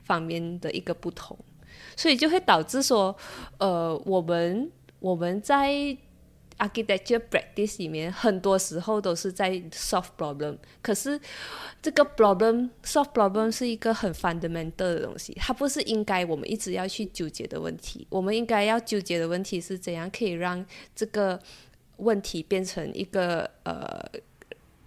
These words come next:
怎样讲诶，就是可以 express 一个 architect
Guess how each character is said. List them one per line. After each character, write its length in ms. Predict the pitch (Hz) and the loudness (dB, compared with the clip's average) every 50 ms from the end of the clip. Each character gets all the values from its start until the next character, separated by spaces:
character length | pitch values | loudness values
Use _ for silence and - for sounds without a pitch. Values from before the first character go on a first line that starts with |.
| - - | -12 -6
怎 80 | - 165 | -4 -4
样 100 | 147 180 | -4 -4
讲 160 | - - 165 - | -6 -6 -8 -8
诶， 160 | - 160 - - - - - - - - - | -10 -14 -12 -8 -8 -8 -8 -8 -20 -10 -2
就 100 | - 269 | 0 2
是 260 | 269 - 294 285 285 277 | 2 2 2 2 2 0
可 240 | - - - 254 | 0 2 6 8
以 360 | 214 185 180 170 160 147 - - - - - - | 8 8 8 6 4 0 -2 -6 -10 -12 -6 -2
express 640 | - 175 - - - - - 240 226 233 - - - - - - - - - - | 0 0 0 0 0 2 4 6 6 4 2 -4 -10 -14 -20 -20 -20 -20 -12 -4
一 80 | - 254 | -4 -4
个 400 | - - 254 247 240 226 202 - - | -2 2 4 6 8 8 6 4 2
architect 520 | - 190 - - 185 180 - - 196 175 | -2 -4 -2 -4 -10 -10 -4 0 0 0